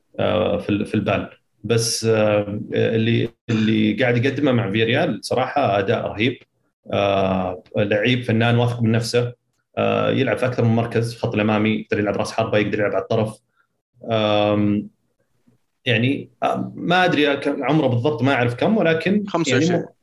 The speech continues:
Speaker 1: مم-، يعني ممكن يكون خيار احتياطي لأح-، واحد من فرق، خلينا نقول، الكبيرة والمتو-، أو المتوسطة. آه، خيار ممتاز.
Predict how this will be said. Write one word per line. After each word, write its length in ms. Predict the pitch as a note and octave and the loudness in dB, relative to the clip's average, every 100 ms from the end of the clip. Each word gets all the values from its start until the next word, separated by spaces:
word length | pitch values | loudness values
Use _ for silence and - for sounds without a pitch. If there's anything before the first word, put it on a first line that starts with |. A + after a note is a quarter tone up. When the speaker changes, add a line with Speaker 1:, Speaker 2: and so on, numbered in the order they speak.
| _ _ F3 | _ _ -2
Speaker 1:
مم-، 80 | |
يعني 180 | C#3+ C3+ | 2 2
ممكن 280 | E3 E3 D3+ | 2 0 0
يكون 240 | C#3+ D3+ | 0 -2
خيار 380 | B2 C3 C#3 B2 | 0 0 2 0
احتياطي 460 | A#2+ - C3 B2 A#2 | -4 0 0 0 0
لأح-، 200 | A#2 A#2+ | 0 -2
واحد 280 | B2 A#2+ A2+ | -4 -2 -2
من 100 | G#2+ | 0
فرق، 300 | A#2+ A2 - | 0 -2 -4
خلينا 240 | - G#2+ | -6 -2
نقول، 160 | G#2+ G2+ | -2 -2
الكبيرة 520 | F#2+ - A2 G#2 G2+ | -6 -2 0 2 0
والمتو-، 460 | G2 G2 G2+ G2 | -2 -4 -6 -2
أو 500 | A2+ A#2 A#2+ G2+ F#2+ | 0 2 0 0 -4
المتوسطة. 680 | F#2+ - A#2 A#2+ - - A#2+ - _ _ _ _ _ - | -8 -6 -2 -2 -2 -4 -6 -10 _ _ _ _ _ -6
آه، 440 | G#2+ G#2 G2+ G2+ | -2 0 0 -2
خيار 220 | F#2+ A#2 A2+ | -2 -2 0
ممتاز. 480 | G#2 F#2+ F2+ - | 0 -2 -4 -10